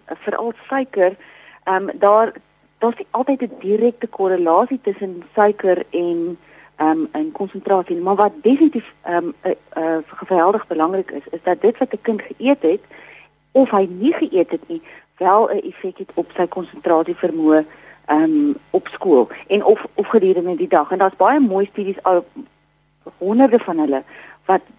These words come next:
byvoorbeeld wys wat die belang is van 'n goeie ontbyt, maar ook 'n ontbyt wat reg saamgestel is om 'n kind se breinfunksie, ehm, te help, maar veral die bloedsuikervlakke te stabiliseer. Want onthou, op die einde van die dag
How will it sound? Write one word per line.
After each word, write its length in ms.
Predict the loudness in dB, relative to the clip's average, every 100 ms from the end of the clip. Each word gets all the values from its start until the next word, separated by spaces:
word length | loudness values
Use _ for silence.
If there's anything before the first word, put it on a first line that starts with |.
| _ _
byvoorbeeld 520 | -2 2 4 4 2
wys 260 | 2 0 0
wat 120 | -4
die 80 | -4
belang 500 | -2 0 0 -2 -2
is 120 | -6 -6
van 160 | -6 -4
'n 360 | -4 -4 -4 -4
goeie 320 | -2 0 0
ontbyt, 400 | -2 -2 -2 -2 -8 -14 -6
maar 160 | -2
ook 160 | 0 0
'n 40 |
ontbyt 380 | -4 -2 0 0
wat 180 | -4 -6
reg 280 | -6 -6 -2
saamgestel 680 | 2 4 2 -4 -4 -2 -2
is 160 | -4 -10 -18 -20 -20 -12 0
om 200 | 2 4 2
'n 240 | -2 -8
kind 220 | -2 -2 -2
se 100 | -4
breinfunksie, 920 | 0 0 -2 -6 -8 -6 -6 -6 -6 -12 -20 -20 -14
ehm, 140 | -14 -12
te 80 | -10
help, 340 | -4 -4 -4
maar 160 | -8 -10
veral 520 | -4 -4 0 2 2
die 140 | 0
bloedsuikervlakke 840 | -6 -6 -6 -8 -8 -6 -6 -4 -8
te 120 | -12
stabiliseer. 520 | -8 -8 -8 -6 0 0
Want 180 | 0
onthou, 200 | -2 0
op 80 | 0
die 80 | 0
einde 200 | -4 -4
van 120 | -4
die 80 | 0
dag 120 | 0